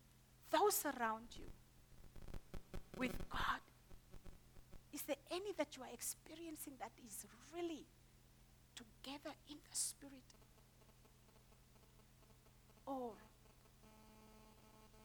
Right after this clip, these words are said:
is there something else that you are experiencing?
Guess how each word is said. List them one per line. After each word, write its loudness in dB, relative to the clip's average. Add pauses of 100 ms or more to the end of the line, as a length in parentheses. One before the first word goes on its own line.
(460)
is -4
there -8
something -8
else -12 (800)
that -10
you -6
are -4
experiencing? -8